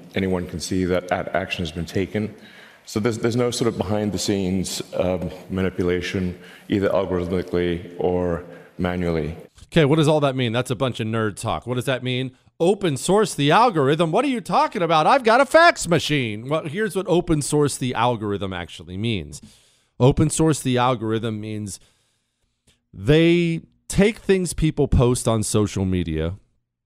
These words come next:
Speaker 2: and they'll crush 'em. And they won't ever tell you why. Elon Musk is saying, "No, no, no, no, no. If you do that, you have to make it public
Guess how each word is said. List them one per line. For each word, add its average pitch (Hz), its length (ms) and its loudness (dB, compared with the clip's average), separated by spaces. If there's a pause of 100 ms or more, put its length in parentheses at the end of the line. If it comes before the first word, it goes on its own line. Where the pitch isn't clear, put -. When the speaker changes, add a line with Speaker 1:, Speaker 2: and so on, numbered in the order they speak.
(400)
Speaker 2:
and 117 160 2
they'll 104 120 2
crush - 520 0
'em. 71 200 -10 (1000)
And 113 160 0
they 120 80 4
won't 139 220 4
ever 139 120 2
tell 135 260 4
you 117 160 2
why. 104 540 2 (640)
Elon 135 360 4
Musk 139 320 0
is 113 100 0
saying, 110 300 0
"No, 131 100 6
no, 170 120 4
no, 151 100 2
no, 127 160 2
no. 90 240 0
If - 140 -8
you 131 140 0
do 143 220 0
that, 95 360 -2
you 107 180 0
have 127 240 0
to 120 100 0
make 117 240 -2
it 131 160 2
public 95 480 0